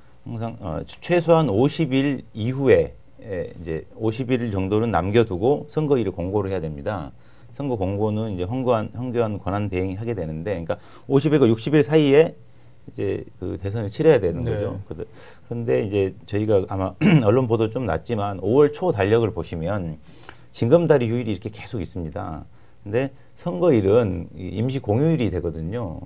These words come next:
Speaker 1: 그러면 선관위에서는 절대로 이 징검다리, 선거일이 징검다리 휴일을 만들어서나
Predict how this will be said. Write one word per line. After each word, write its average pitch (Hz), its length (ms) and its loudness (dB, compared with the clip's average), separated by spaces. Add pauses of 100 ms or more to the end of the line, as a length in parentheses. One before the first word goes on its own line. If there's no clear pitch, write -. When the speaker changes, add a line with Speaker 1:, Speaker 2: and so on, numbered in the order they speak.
Speaker 1:
그러면 113 380 -4 (300)
선관위에서는 135 840 0
절대로 120 460 0
이 92 300 -4
징검다리, 113 720 0
선거일이 135 460 -2
징검다리 107 520 -2
휴일을 120 320 -4
만들어서나 90 840 0